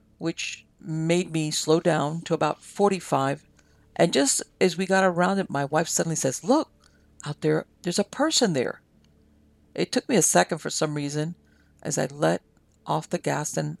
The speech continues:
I noticed her, him, it, crouched near the side of this two-lane highway on my left side is a person wearing what looks like gray baggy sweats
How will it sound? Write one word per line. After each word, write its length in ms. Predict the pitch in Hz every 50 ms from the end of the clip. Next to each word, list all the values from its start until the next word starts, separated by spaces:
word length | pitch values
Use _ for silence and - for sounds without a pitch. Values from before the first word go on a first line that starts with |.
| _ -
I 100 | - 143
noticed 540 | 147 156 160 156 151 151 160 170 - -
her, 340 | - 151 147 151 156 165 170
him, 340 | 160 - 139 143 156 165 - -
it, 260 | - 151 175 - - _ _ _ _ _ _ _ _ _ -
crouched 640 | - - - 226 208 170 - - - - - _ - _ _ _ - _ _ _ _ _ _ -
near 180 | 156 151 156 156
the 80 | 190
side 260 | 180 - - 160 160
of 60 | 160 147
this 160 | 143 - -
two-lane 380 | - - - 226 220 214 208
highway 560 | 185 165 165 180 170 160 143 135 117 107 143 _ _ _ -
on 120 | - 170 175
my 100 | 175 165
left 240 | 151 143 143 -
side 380 | - - - 190 175 156 - - - _ _ _ _ _ _ _ _ _ _ -
is 160 | - - -
a 40 | -
person 420 | - - 170 165 - - 180 170
wearing 200 | 151 151 151 151
what 160 | 151 147 -
looks 280 | 156 190 208 - - -
like 220 | 151 147 147 -
gray 380 | - - 147 147 147 156 165 180
baggy 380 | - - - 139 139 151 180
sweats 640 | 185 - - - 160 147 143 143 - - - -